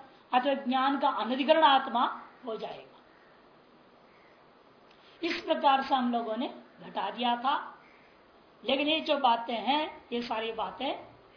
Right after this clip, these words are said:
वेदांत दृष्टिया तो बन जाएगा, क्योंकि वेदांती आत्मा को ज्ञान का विषय नहीं मानता,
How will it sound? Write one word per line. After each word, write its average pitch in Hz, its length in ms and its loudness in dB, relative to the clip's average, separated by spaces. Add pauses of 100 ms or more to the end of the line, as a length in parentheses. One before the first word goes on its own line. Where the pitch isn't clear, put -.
(100)
वेदांत 247 460 -2
दृष्टिया 226 360 -8
तो 247 140 -8
बन 190 280 -8
जाएगा, 156 400 -14 (960)
क्योंकि 226 160 -6
वेदांती 226 840 -4 (340)
आत्मा 240 380 0
को 233 360 -2
ज्ञान 226 240 -6
का 233 100 -4
विषय 247 480 0 (300)
नहीं 170 200 -16
मानता, 254 400 0